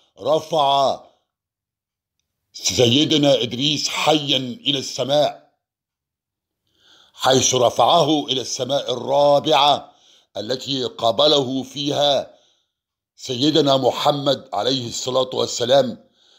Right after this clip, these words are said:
أثناء رحلة الإسراء والمعراج. وعندما قابله سيدنا محمد في السماء الرابعة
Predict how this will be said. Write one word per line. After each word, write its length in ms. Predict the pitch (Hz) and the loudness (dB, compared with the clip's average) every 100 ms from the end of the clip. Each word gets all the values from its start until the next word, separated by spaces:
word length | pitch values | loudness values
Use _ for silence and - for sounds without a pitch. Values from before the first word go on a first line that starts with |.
| _ - | _ -8
أثناء 680 | 113 104 117 147 156 110 127 | -6 -6 -2 4 4 4 2
رحلة 400 | 135 - 127 123 | 0 0 -4 -4
الإسراء 840 | 117 - 110 - 117 135 127 - - | -6 -10 -10 -4 2 4 4 0 -4
والمعراج. 800 | 127 143 127 120 113 135 135 92 _ _ _ _ _ _ _ _ _ _ _ _ _ _ _ _ _ _ _ - - - | 0 0 0 -2 0 2 0 -2 _ _ _ _ _ _ _ _ _ _ _ _ _ _ _ _ _ _ _ -20 -18 0
وعندما 720 | 104 107 113 156 180 170 143 | 4 4 4 2 4 4 4
قابله 1120 | 120 - 123 117 113 143 151 135 127 131 120 - _ _ _ _ _ _ _ _ _ _ _ _ _ _ _ | 2 -4 0 0 2 2 2 0 -4 -4 -6 -10 _ _ _ _ _ _ _ _ _ _ _ _ _ _ _
سيدنا 600 | - 127 113 147 156 139 | -4 0 2 4 4 4
محمد 680 | 127 113 - 143 143 135 123 | 4 2 2 0 2 0 -2
في 140 | - | -4
السماء 540 | - - 120 139 139 110 | -14 -8 -2 0 0 0
الرابعة 840 | 107 123 147 147 139 151 117 - | -2 2 2 2 4 4 2 -4